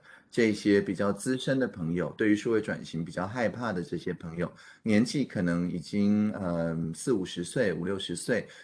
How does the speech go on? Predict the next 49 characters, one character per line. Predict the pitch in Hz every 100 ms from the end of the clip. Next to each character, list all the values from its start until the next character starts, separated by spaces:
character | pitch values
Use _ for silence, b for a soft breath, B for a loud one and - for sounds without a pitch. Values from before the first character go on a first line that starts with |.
| B
但 | 147
是 | 147 139
他 | - 151
的 | 143 117 85
在 | - 113
网 | 107 92 87
际 | 127
网 | 104 82
络 | 98
上 | 95
面 | 101 98
社 | - 123
群 | - 87
互 | 98 - 143
动 | 117 104
的 | 87
年 | 85 78
龄， | 82 78 B B
可 | -
能 | 104
是 | 110 -
有 | 113 85
四 | - 143
九 | 107 95
九 | 95 87
吃 | 76 -
到 | 101 110
饱 | - -
之 | - 87
后 | 90
才 | 87 80
开 | 76 95 90
始， | - - B B
那 | 117
个 | 110
事 | 110 117
件 | 110 90
真 | 95
的 | 95
是 | 90 85
最 | 110
重 | 101 98 98
要 | 131
的 | 101
一 | 110
个 | 120 110
事 | - 117
件 | 90 107
了。 | 90